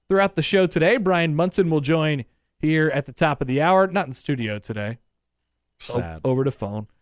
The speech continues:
Speaker 1: Brian Christopherson at the bottom of the eleven o'clock hour. We'll talk Nebraska basketball with him. Sipple at twelve thirty, and I'm still leaving a slight possibility for another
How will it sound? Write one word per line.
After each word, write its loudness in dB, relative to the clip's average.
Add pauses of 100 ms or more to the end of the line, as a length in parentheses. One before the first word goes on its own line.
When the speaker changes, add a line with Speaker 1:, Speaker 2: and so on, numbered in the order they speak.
(280)
Speaker 1:
Brian 0
Christopherson 2 (100)
at 2
the 0
bottom 2
of 0
the 2
eleven 0
o'clock 0
hour. 2
We'll 0
talk 0 (200)
Nebraska -4
basketball -4
with -8
him. 0 (340)
Sipple 2
at 2 (140)
twelve 0
thirty, -2
and -4
I'm -4
still -2
leaving -2
a -2
slight 0
possibility 0 (480)
for 2
another 4